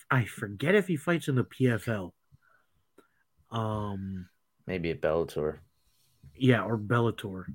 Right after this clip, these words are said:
Speaker 1: Um, but yeah, Bill, I'm
Speaker 2: But
Speaker 1: also liking this Tim Elliott fight versus, uh, Tagir, uh, Ulanbekov, man. Um, Tim Elliott's a seasoned veteran, and Tim-, Tagir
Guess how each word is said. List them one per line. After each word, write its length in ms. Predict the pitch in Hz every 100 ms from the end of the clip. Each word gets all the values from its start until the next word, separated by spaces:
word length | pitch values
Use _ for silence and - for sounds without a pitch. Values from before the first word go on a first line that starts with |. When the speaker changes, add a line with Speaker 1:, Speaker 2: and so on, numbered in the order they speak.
| - -
Speaker 1:
Um, 600 | 104 101 101 101 92 90 - _ _ _ _ _ _ _ _ _ _ _ _ _ _ _ _ _ - 139 - _
but 60 | 123
yeah, 140 | 113
Bill, 180 | 95 151
I'm 160 | 139 160
Speaker 2:
But 80 |
Speaker 1:
also 200 | 185 175
liking 460 | 156 156 151 147 123 - - -
this 160 | 135 -
Tim 260 | - 143
Elliott 400 | 127 147 120 -
fight 320 | - 110 95 - _
versus, 540 | 113 123 - 123 113 113
uh, 380 | 110 107 107 98 - - _ -
Tagir, 800 | 113 98 120 131 131 127 131 127
uh, 280 | 117 113 - - - -
Ulanbekov, 880 | 127 117 101 110 127 120 104 95 95
man. 320 | 107 104 98 -
Um, 600 | 110 110 110 110 107 104 -
Tim 180 | 165 190
Elliott's 340 | 175 160 143
a 60 | 131
seasoned 540 | - 165 160 131 117
veteran, 360 | 127 120 110 90 - - -
and 280 | 120 123 107
Tim-, 440 | - 127 117 123 -
Tagir 600 | - 107 123 175 175 170